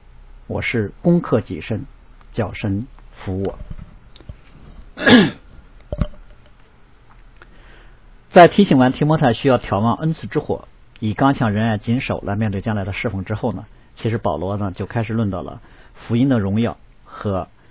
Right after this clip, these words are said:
世人看为羞耻之间的张力。他勉励提摩太要以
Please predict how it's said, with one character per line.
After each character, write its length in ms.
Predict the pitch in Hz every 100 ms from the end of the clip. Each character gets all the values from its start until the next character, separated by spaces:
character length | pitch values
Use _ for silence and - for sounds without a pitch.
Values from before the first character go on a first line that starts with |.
| - -
世 320 | - - 151
人 160 | 113 98
看 220 | - 123
为 100 | 95
羞 240 | 92 160 160
耻 200 | - - -
之 80 |
间 140 | 98 92
的 100 | 87
张 220 | 92 90
力。 100 | 90 - - - - - - -
他 160 | - 117
勉 160 | 110
励 100 | 104
提 160 | 120 120
摩 100 | 113
太 220 | 113 101 - - - - - - - -
要 140 | - 123
以 320 | 107 101 104